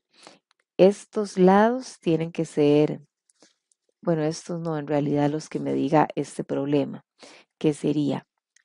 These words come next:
A B sobre D E, B C sobre E F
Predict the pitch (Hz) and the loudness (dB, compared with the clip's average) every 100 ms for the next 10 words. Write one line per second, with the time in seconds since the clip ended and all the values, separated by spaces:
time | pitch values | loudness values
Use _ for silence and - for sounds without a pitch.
0 | _ 151 165 190 185 170 175 220 302 _ | _ 2 2 2 0 4 4 2 -4 _
1 | - _ _ _ - _ _ _ _ - | -20 _ _ _ -20 _ _ _ _ -20
2 | - 175 160 156 151 - - 151 156 _ | -6 -2 0 2 0 0 0 2 2 _
3 | 156 160 208 294 _ _ _ _ _ _ | 4 4 4 -2 _ _ _ _ _ _
4 | _ _ _ _ _ _ _ _ _ _ | _ _ _ _ _ _ _ _ _ _
5 | _ _ _ _ _ _ _ _ 165 170 | _ _ _ _ _ _ _ _ -14 2
6 | 160 165 - - - 175 220 311 _ _ | 4 4 0 -4 2 4 4 -4 _ _
7 | _ _ _ _ _ - _ _ - - | _ _ _ _ _ -20 _ _ -16 -6
8 | 156 156 156 - 160 - - 165 170 170 | -4 -2 -4 -2 -2 -2 0 2 2 0
9 | - 247 | -6 -6